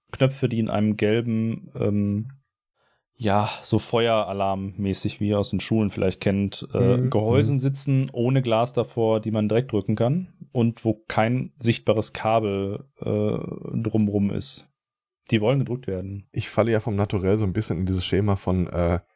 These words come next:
Speaker 2: wenn du mir einen Knopf dahin legst, wo drauf steht, äh, „Do not press“,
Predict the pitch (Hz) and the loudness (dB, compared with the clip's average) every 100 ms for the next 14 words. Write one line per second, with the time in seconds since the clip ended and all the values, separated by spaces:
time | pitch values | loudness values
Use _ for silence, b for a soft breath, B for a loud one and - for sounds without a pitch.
0 | _ 92 95 92 - 107 - 87 101 104 | _ 0 0 0 0 0 2 0 2 2
1 | 95 104 - - - - 95 92 95 - | 2 0 -4 -14 -16 -4 -2 2 2 2
2 | 101 - - 90 85 127 120 - - 107 | 0 0 -2 -2 0 0 2 -2 -2 0
3 | 123 - | 2 0